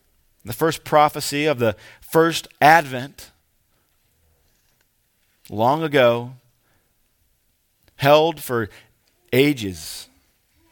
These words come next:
came to fruition in the person of Christ, that first Christmas day.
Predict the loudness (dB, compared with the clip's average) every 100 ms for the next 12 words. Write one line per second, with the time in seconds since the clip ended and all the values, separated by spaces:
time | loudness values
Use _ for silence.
0 | _ _ _ _ _ _ _ _ _ _
1 | _ _ _ _ _ -16 -10 -8 -6 -4
2 | -4 -2 -4 -6 -8 -6 -8 -6 -12 -10
3 | -10 -10 -14 -20 -20 _ _ _ _ _
4 | _ _ _ _ _ _ _ _ -20 -12
5 | -10 -10 -10 -12 -10 -12 -14 _ _ _
6 | -14 -12 -14